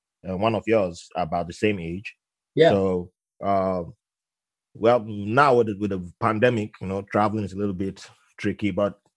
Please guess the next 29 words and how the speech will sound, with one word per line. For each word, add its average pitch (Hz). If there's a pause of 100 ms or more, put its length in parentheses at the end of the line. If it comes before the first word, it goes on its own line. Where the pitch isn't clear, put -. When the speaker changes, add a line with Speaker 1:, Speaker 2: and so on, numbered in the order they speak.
Speaker 1:
down 151
the 135
line, 131
do 117
you 127
have 123 (200)
any 117
plans 117
to 95 (680)
put 120
your 110
daughters 107
on 92
the 87
traveling 120
and 90 (280)
get 127
Speaker 2:
Yeah. 143
Speaker 1:
them 95
to 95
experience 107 (580)
a -
Speaker 2:
Yeah. 131
Speaker 1:
lot 95
of 82
the, 87 (160)
Speaker 2:
So, 123
Speaker 1:
the, 127
Speaker 2:
uh, 82